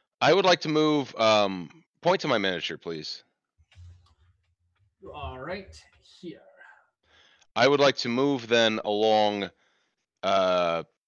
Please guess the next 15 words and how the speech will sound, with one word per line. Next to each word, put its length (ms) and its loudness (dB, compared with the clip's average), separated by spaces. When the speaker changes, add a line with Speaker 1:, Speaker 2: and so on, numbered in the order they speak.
Speaker 1:
let's 140 -12
say 460 2
thirty 240 0
feet 320 -2
along 460 0
the 60 -4
side 680 2
until 380 -4
I 140 -2
am 220 -2
right 240 2
beside 600 2
the 60 -4
leftmost 640 -4
pit. 360 -2